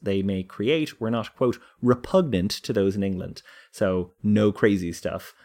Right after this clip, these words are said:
But, um, yeah, I, as I say, Conant was not, uh,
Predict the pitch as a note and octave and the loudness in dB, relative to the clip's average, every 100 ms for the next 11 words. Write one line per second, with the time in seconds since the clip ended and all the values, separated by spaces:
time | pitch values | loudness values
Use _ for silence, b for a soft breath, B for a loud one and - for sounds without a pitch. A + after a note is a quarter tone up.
0 | b G2+ F#2 - F#2 F2+ F2+ F2+ F2+ _ | b -2 0 0 -2 -2 -4 -6 -8 _
1 | G#2 E2 F2+ A#2 G#2+ A#2 - G2 F#2+ - | -4 -2 0 0 0 0 0 0 0 0
2 | G2+ F#2 G#2 F#2+ B2 A2+ - - - F3+ | 0 0 -2 -2 -2 -2 -6 -14 -8 -4
3 | F#3+ F#3 - A#2 - | -4 -4 -4 -4 -6